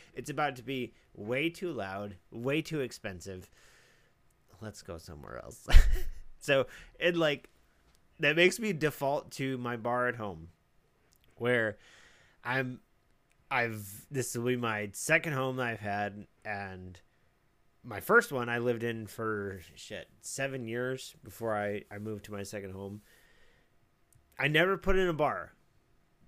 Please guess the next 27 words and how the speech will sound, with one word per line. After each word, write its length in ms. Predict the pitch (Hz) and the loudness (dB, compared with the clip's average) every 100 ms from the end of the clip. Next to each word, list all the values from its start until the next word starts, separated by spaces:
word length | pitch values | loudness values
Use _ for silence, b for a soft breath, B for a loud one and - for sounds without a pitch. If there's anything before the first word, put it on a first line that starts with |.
| - _ _ _ _ - | -20 _ _ _ _ -8
because 300 | 139 165 156 | 2 2 2
it 40 | |
didn't 240 | 160 165 | 0 -2
feel 260 | - 175 147 | 0 0 0
right. 280 | 90 - - _ _ _ _ _ _ | -2 -10 -20 _ _ _ _ _ _
There 120 | 127 | 0
was 160 | 135 117 | 0 0
just 180 | 123 - | -4 -2
something 280 | 175 180 180 | 0 0 -2
about 240 | 147 139 | 2 2
it 100 | 120 | 0
that 120 | 120 | -2
was 180 | 117 110 | -2 -2
like, 180 | 120 107 | -6 -8
"Okay, 320 | 104 104 73 - _ _ | -8 -10 -12 -18 _ _
a 80 | 107 | -14
bar 380 | 95 113 113 117 | -6 -4 -2 -2
won't 260 | 104 107 | -4 -6
work 280 | 98 117 117 | -6 -6 -8
here." 340 | - 85 - 87 _ _ _ _ _ | -10 -16 -16 -20 _ _ _ _ _
And 160 | 113 107 | -14 -10
so 120 | 120 | -10
here 240 | 101 147 117 | -10 -8 -6
I 80 | |
got 120 | 107 104 | -6 -8
a 40 | |
bar. 340 | 107 120 - | -4 -6 -6